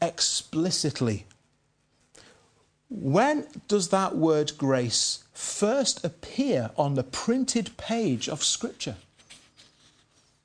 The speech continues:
How soon in the Bible does God talk about his grace? Some of you might be surprised to know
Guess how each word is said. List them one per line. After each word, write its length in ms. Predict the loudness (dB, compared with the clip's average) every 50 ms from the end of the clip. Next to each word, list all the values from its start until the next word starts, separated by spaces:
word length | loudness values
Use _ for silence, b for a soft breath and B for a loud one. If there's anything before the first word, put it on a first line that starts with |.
| -20 -20 -20 -20 -20 -20 -20 -20 -20 -20 -18 -20 -20 -20 -20 -20 _ -20 _ _ _ _ _ _ _ _ _ _
How 200 | -4 0 0 2
soon 540 | 4 4 4 4 4 4 2 2 2 2 2
in 180 | 2 0 0 2
the 80 | 2
Bible 540 | 2 2 2 2 2 0 0 -2 -2 -4 -6 -10 _ _ _ _ _ _ _ _ _ _ _ _ _ _ _ _ _ _ _ _ _ _ _ 0
does 200 | 2 2 2 2
God 420 | 2 2 2 4 4 2 0 -2 -8 -12 _ -6
talk 320 | -2 0 0 0 0 0
about 340 | -2 -2 -2 -2 -2 -4 -4
his 200 | -4 -4 -4 -2
grace? 720 | -2 -2 0 0 0 -2 -2 -2 0 0 0 -2 -4 -6 -12 _ _ _ _ _ _ _ _ _ _ _ _ _ _ _ _ _ _ _ _ _ _ -20 _ _ _ _ _ _ _ _ _ _ _ _ _ _ _ _ _ _ _ _ _ _ _ _ _ _ _ _ _ _ _ _ _ _ _ _ _ _ _ _ _ _ _ _ _ _ _ _ _ _ _ _ _ _ _ _ _
Some 280 | 0 4 4 6 4 4
of 80 | 2
you 160 | 2 2 4
might 240 | 4 4 4 2 2
be 80 | 0 0
surprised 560 | 0 -2 -2 -2 0 0 2 2 0 0 -2
to 80 | -2 -2
know 320 | -2 0 0 0 -2 -4